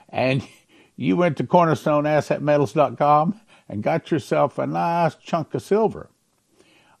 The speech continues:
All of a sudden, silver that you bought at, I don't know what, twenty-five, thirty dollars? What is it? All of a sudden, it's even three hundred, four hundred, five, six hundred dollars an ounce.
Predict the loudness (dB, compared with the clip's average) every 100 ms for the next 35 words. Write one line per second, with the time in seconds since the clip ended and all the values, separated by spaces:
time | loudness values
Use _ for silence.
0 | 0 2 2 2 0 0 -2 -8 0 0
1 | 2 -2 -2 -2 2 2 2 -2 -6 -6
2 | -4 -4 -6 -8 _ -6 -6 -4 -4 -2
3 | -2 -2 0 0 0 -2 -2 -2 0 -2
4 | -6 -16 _ _ _ _ _ _ _ 2
5 | 2 2 -2 -2 -4 -6 -8 -20 _ _
6 | _ _ _ -2 -2 -2 -4 -2 0 0
7 | 0 0 0 2 4 4 2 0 0 -4
8 | -6 _ -20 0 2 2 -2 -2 0 2
9 | 4 4 4 0 -2 -2 -4 -6